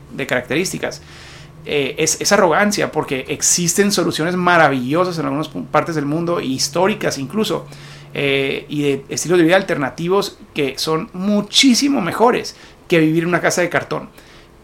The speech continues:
Pero el peor caso es que en muchos casos es incluso mejor que el de vivir en suburbios con mansiones en lotes unifamiliares. Eh, entonces, no, no, no seamos flojos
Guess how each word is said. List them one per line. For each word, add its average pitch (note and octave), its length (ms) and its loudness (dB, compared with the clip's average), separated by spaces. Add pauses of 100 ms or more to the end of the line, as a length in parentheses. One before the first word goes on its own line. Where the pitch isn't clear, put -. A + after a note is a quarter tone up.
(160)
Pero G#3+ 460 6
el D3+ 120 -2
peor F#3+ 240 4
caso A3 160 2
es A3 80 -4
que B3+ 80 0
en A#3+ 60 4
muchos G#3+ 220 0
casos A3 380 0
es F#3 340 0
incluso G#3+ 460 4
mejor G3+ 680 2 (300)
que F#3 300 2
el F#3+ 180 2
de E3+ 180 2
vivir E3 280 0
en G3+ 260 2 (100)
suburbios F#3 800 4
con D3+ 360 -2
mansiones D#3 680 0
en E3 140 0
lotes D#3 220 -2
unifamiliares. C3+ 720 -2 (340)
Eh, C#3+ 300 -2
entonces, D#3 460 -4
no, E3 400 -2 (380)
no, F3 260 -4 (160)
no E3+ 380 2
seamos A#3 440 4
flojos C4+ 760 4